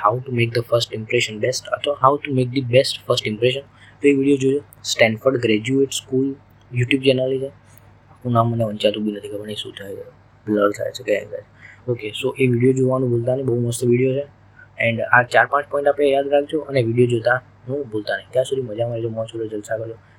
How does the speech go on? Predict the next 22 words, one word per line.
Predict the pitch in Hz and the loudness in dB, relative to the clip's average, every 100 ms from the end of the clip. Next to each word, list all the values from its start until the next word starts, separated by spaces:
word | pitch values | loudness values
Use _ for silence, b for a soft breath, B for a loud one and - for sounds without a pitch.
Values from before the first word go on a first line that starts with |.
| - | 0
તમારું, | 127 131 143 | 2 4 2
તમારા | 127 113 | 0 0
માતા | 110 107 | -2 -4
પિતાનું | - 110 107 | -8 -12 -4
ધ્યાન | 113 127 | -2 0
રાખજો. | 127 123 | -2 -4
મળશું | 113 110 113 143 | -4 -4 0 0
પછી | 135 | 2
આવા | 127 | 2
સારા | 127 - 123 | 2 0 0
પોડકાસ્ટમાં. | 123 123 123 127 120 - | 2 0 2 -4 -4 4
આવજો, | 131 139 135 | 4 4 -2
બાય | 120 123 | 4 4
બાય. | 127 131 b b b - | 4 -2 b b b -2
અને | 123 | 0
ફોલો | 123 - 117 127 | 2 4 4 4
અને | |
સબસ્ક્રાઇબ | 123 - - 117 113 | -2 -4 -2 -4 -2
કરી | 117 | 0
દેજો | 113 110 | 0 0
ગુજુ | 110 123 131 | 0 0 2
ટોક્સને. | 135 - 147 | 0 -2 -10